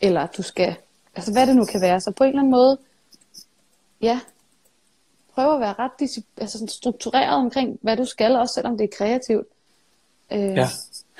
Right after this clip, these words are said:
Speaker 2: Men kan du prøve at sætte ord på en, en, en metode eller et værktøj, som du føler, at du benytter i dag, når du laver musik, altså skriver en sang og får det til at ske, som faktisk ikke har ændret sig særlig meget fra dengang, du var for eksempel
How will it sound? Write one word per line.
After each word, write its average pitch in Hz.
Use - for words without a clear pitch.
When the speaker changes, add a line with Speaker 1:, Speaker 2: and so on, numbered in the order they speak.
Speaker 2:
Men 190
kan 180
du 160
prøve 170
at 196
sætte 196
ord 190
på 180
en, 160
en, 147
en 151
metode 165
eller 175
et 127
værktøj, 170
som 143
du -
føler, 165
at 131
du 147
benytter 143
i 139
dag, 175
når 135
du 123
laver 120
musik, 139
altså 117
skriver 151
en 127
sang 160
og 127
får -
det 117
til 147
at 139
ske, 165
som 135
faktisk -
ikke 170
har -
ændret 160
sig 131
særlig 151
meget 143
fra -
dengang, 143
du 127
var 135
for -
eksempel 120